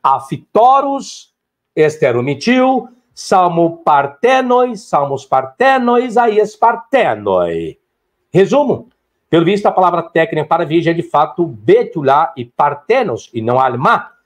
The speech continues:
Caso a palavra correta para virgem fosse alma com artigo, sem singular e plural, por qual razão não foi utilizado no texto acima? A respeito do vocábulo afitoros, que a Septuaginta traduziu de Esther dois dois, entra no mesmo conceito de partenos,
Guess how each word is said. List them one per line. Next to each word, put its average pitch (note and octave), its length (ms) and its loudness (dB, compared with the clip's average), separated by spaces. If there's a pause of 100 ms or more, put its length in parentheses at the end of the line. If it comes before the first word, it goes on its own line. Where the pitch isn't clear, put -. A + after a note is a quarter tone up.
(200)
Caso G#3 240 0
a G#3+ 60 0
palavra G3 320 2
correta D3+ 260 -2
para D#3 220 0
virgem C3 200 -8
fosse B2 240 -6
alma D#3+ 300 2
com E3+ 160 -2
artigo, G3+ 420 0
sem C3+ 220 -2
singular A#2 320 -2
e A#2+ 40 -2
plural, G#3 380 2
por G#3+ 140 -2
qual F#3+ 140 2
razão D3+ 340 -2 (260)
não G#3 160 2
foi D#3+ 120 0
utilizado D3 360 -2
no D#3 60 -10
texto - 200 -4
acima? G#3 380 0 (320)
A D#3 120 2
respeito G3 640 2
do F3 100 2
vocábulo D#3+ 840 0
afitoros, F3+ 840 0
que - 80 -4
a C#3 60 0
Septuaginta C#3+ 500 -2
traduziu D#3+ 380 0
de C#3+ 80 0
Esther C#3 280 2
dois E3+ 200 2
dois, A3+ 340 2 (260)
entra E3+ 240 0
no F3 100 2
mesmo A3 340 2
conceito G3 360 0
de F#3 60 -6
partenos, G#3 680 0